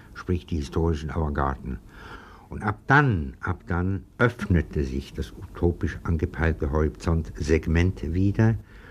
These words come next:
und wurde ein Blickfeld von dreihundertsechzig Grad. Das heißt, jeder fortan musste selbst herausfinden, wo vorne, hinten,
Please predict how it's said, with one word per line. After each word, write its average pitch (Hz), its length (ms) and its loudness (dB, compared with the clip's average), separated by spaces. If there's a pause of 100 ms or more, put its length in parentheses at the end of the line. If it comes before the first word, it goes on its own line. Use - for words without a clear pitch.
(500)
und 90 300 -2
wurde 87 560 0 (100)
ein 78 300 -4 (920)
Blickfeld 104 640 0 (260)
von 90 160 -2
dreihundertsechzig 73 880 -6
Grad. 65 440 -4 (240)
Das - 180 -10
heißt, 92 280 0
jeder 143 540 4 (920)
fortan 87 680 -4
musste 92 320 0
selbst 110 420 2
herausfinden, 95 880 -2
wo 92 80 2
vorne, 107 480 2
hinten, 113 580 -2